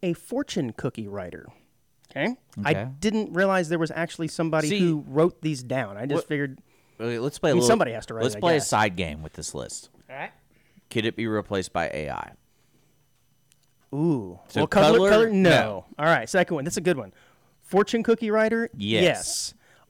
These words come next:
Speaker 1: Audience of one show?
Speaker 2: Yes.
Speaker 1: Yes. So this
Speaker 2: Better
Speaker 1: one
Speaker 2: articles.
Speaker 1: Yeah. Oh, phew.
Speaker 2: Damn sure.
Speaker 1: No doubt.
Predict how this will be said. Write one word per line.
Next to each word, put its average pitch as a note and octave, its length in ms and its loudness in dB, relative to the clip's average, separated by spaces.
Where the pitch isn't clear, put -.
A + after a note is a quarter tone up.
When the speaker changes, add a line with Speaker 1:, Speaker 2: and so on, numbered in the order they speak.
Speaker 1:
Audience F#3 400 2
of E3 140 -2
one G3+ 220 0
show? G#3+ 440 0
Speaker 2:
Yes. - 800 2
Speaker 1:
Yes. - 140 -20
So G#3 320 4
this G#3 180 2
Speaker 2:
Better - 180 2
Speaker 1:
one A#2 100 4
Speaker 2:
articles. F#2 480 -2
Speaker 1:
Yeah. A3 280 2
Oh, E3+ 120 -2
phew. - 320 -4
Speaker 2:
Damn A#2+ 260 -2
sure. D2+ 280 -12
Speaker 1:
No F3 440 -2
doubt. A#2 440 -8